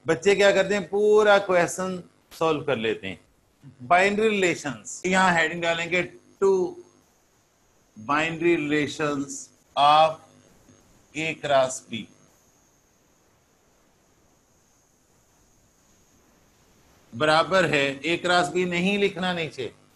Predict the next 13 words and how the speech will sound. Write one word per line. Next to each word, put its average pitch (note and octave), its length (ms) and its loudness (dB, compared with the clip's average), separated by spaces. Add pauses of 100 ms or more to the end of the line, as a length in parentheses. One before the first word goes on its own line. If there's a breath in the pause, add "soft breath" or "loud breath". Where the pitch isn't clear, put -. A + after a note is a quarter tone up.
(1600)
तो F3+ 80 -6
आप F#3+ 220 6 (120)
दो A3 220 6
binary G3+ 300 4
relation F3 360 0
लिख E3 200 -4
लो, E3+ 140 2
ए D#3+ 200 2 (200)
X E3+ 240 -4
लिख E3 200 -6
लो, G3 340 -2 (1600)
ए D#3 100 -2 (140)
X F3 340 -2